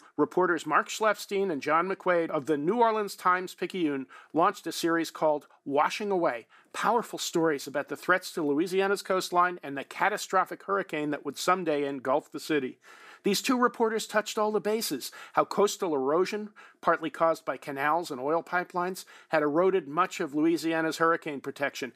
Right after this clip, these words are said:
how the levees, including the ones that gave way on August twenty-ninth, two thousand five, were no match for a major storm surge, how the state, city, and feds were unprepared for a mass evacuation, how a major channel built to give ships a quick exit from the Mississippi River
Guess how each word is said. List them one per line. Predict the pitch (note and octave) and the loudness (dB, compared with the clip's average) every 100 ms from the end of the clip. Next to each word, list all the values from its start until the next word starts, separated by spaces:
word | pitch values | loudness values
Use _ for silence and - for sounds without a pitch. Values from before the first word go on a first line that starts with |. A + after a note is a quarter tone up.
| - - | -6 0
how | F#3 | 2
the | G3 | 2
levees, | G3+ A#3 G#3 C3+ | 2 -2 -2 -6
including | D3 B2 F#3 G3 | -6 0 0 2
the | F#3 | 0
ones | F3 F3+ - | 0 0 -4
that | D#3+ | -4
gave | D#3 D3+ C3+ | 0 0 0
way | F3 G3+ | 2 2
on | F3+ | 2
August | E3+ E3+ F3 - | 0 -2 -6 -4
twenty-ninth, | F3+ F3 E3+ F3 - | 0 0 0 -2 -4
two | - G#3 | -4 2
thousand | G3 F3+ E3 | 4 4 0
five, | D#3 E3+ F3 F3 _ _ | 0 2 2 -2 _ _
were | E3+ | -2
no | E3+ F3+ G3 | 0 2 2
match | G3 F3 D#3 - | 2 -2 -4 -4
for | D#3 | -4
a | C#3 | -2
major | D3+ D3 | -4 -4
storm | C#3 - C#3+ C3+ | -6 -2 -2 -2
surge, | - B2 G#2+ - - | -6 -6 -8 -14 -4
how | - D#3 | 0 0
the | C3+ | 0
state, | - - G#3 A3+ - | -4 0 0 0 -6
city, | - - G3+ G#3 | -2 2 2 2
and | E3+ | -4
feds | - F3+ F3+ F3 | -4 -2 -2 -2
were | D3 C3+ - | -4 -4 -2
unprepared | A3 G#3+ G#3+ F#3 F3+ E3+ | -4 -2 -2 0 0 0
for | - C3+ | -2 -4
a | |
mass | B2 D#3 E3+ | 0 0 0
evacuation, | E3 E3 D#3 D#3+ D3 D3 - A2 - - - - | 0 0 0 -2 -2 -2 -4 -12 -16 -20 -4 2
how | D#3 | 2
a | |
major | D3+ G#3 G3+ - | 2 -2 -2 -4
channel | - F#3+ B3 A3+ D3+ | -4 -2 0 0 0
built | E3 D#3+ - | 0 -2 -2
to | D3+ | -2
give | E3+ D3 | -2 0
ships | - G3 - | -2 -2 -4
a | C3+ | -4
quick | - G#3+ - | 0 -2 0
exit | G#3+ G3 G3+ | -2 0 -4
from | - D3+ | -2 -4
the | |
Mississippi | C#3+ C#3 C3 D3 C#3 C3 | -2 -4 -4 -6 -2 2
River | F#3+ G3+ F#3+ | 2 2 -2